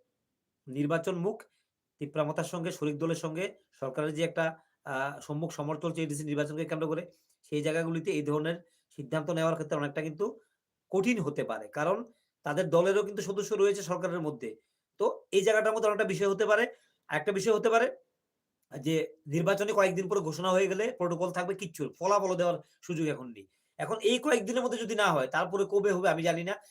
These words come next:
এর মধ্যে চলছে বাজেট, তো বাজেট হবে কয়েকদিন পরে, এই মাসের এই স-, এই, আহ, সেকেন্ড উইকের মধ্যে হয়ে যাবে,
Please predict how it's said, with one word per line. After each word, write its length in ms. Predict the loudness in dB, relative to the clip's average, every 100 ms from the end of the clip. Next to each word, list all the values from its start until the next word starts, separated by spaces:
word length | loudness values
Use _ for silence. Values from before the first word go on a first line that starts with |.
| _
এর 100 | -4
মধ্যে 140 | -2 0
চলছে 240 | 2 2
বাজেট, 380 | 2 2 2 -4 -10 _ _
তো 60 | -8
বাজেট 420 | 0 2 4 4
হবে 180 | 4 4
কয়েকদিন 400 | 6 4 2 0
পরে, 320 | 0 0 -4 -4
এই 140 | -2
মাসের 400 | 0 2 4 4 4 _ _ _
এই 180 | -6 -4
স-, 100 | -2
এই, 380 | 0 2 2 0
আহ, 280 | 0 0 0
সেকেন্ড 320 | 2 2 0
উইকের 200 | 2 2
মধ্যে 200 | 4 4
হয়ে 160 | 4
যাবে, 260 | 4 0 -6